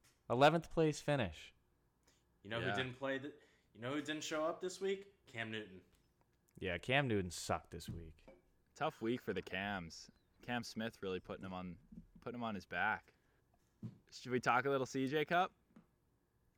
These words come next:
Speaker 1: I already
Speaker 2: Cool,
Speaker 1: said
Speaker 2: C J
Speaker 1: let's
Speaker 2: Cup.
Speaker 1: talk C J Cup.
Speaker 3: All right, well, let's,
Speaker 2: <laughs>
Speaker 3: let, let's move into it.
Speaker 1: Like
Speaker 3: 'Cause
Speaker 1: thirty
Speaker 3: we
Speaker 1: minutes ago. <laughs>
Speaker 3: We're s-, we're,
Speaker 2: All right,
Speaker 3: we're stalling
Speaker 2: Jay-
Speaker 3: on Cam Davis like we always do.
Speaker 2: <laughs> Like we always do.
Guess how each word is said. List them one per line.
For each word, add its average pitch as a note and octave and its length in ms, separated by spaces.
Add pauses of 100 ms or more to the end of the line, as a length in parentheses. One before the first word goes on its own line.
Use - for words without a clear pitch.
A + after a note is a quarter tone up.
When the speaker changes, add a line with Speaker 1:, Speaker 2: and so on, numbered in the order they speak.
(280)
Speaker 1:
I C3+ 140
already E3+ 200
Speaker 2:
Cool, B2+ 80
Speaker 1:
said F3+ 200
Speaker 2:
C D#3+ 40
J - 40
Speaker 1:
let's D3 160
Speaker 2:
Cup. - 40
Speaker 1:
talk A2 200
C A#2 180
J G2 200
Cup. E2 280 (320)
Speaker 3:
All A2 160
right, B2+ 220
well, B2 120
let's, A2+ 180
Speaker 2:
<laughs> B2 240
Speaker 3:
let, D3+ 260
let's D3 220
move D#3+ 240
into A#2 220
it. F2 200 (240)
Speaker 1:
Like C3 240
Speaker 3:
'Cause C3 120
Speaker 1:
thirty D3+ 260
Speaker 3:
we C#3+ 60
Speaker 1:
minutes D3+ 280
ago. G#2 320 (120)
<laughs> B2+ 140
Speaker 3:
We're C#3+ 100
s-, - 340
we're, C3+ 200
Speaker 2:
All D#3+ 80
right, G3 280
Speaker 3:
we're D3 140
stalling G3 500
Speaker 2:
Jay- F3+ 60
Speaker 3:
on D#3+ 180
Cam C3+ 320
Davis A2+ 360
like G#2+ 180
we G#2+ 140 (420)
always D#3 500
do. A#2 360
Speaker 2:
<laughs> D#3 40
Like D3+ 180
we D#3 140
always C3+ 380
do. A2+ 180